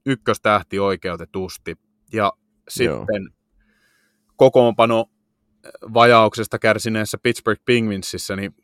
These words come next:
Speaker 1: nyt hyvin vastuuta saanut Valtteri Puustinen, niin hän avasi maalitilinsä, teki ekan maalinsa N H L:n puolella.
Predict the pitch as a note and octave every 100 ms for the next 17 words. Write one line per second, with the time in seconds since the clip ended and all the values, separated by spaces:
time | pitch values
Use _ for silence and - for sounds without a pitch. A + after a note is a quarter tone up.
0 | _ G#2+ G2+ - - _ _ A2+ A2+ A2
1 | A2+ - G2+ G2+ A2 G#2+ A2+ A2 - G#2
2 | - B2 A2+ - G2 F#2+ G2+ A#2+ F#2+ -
3 | _ _ _ _ G2+ G2+ G#2+ - _ -
4 | B2 A#2 F#2+ - A#2+ F2 - - F2 F#2+
5 | G2 - F2+ F#2+ F2+ C#2+ C2+ G2 - _
6 | _ _ _ _ _ _ _ _ _ A#2+
7 | A#2 G#2+ F#2 F#2+ - F#2+ - B1 -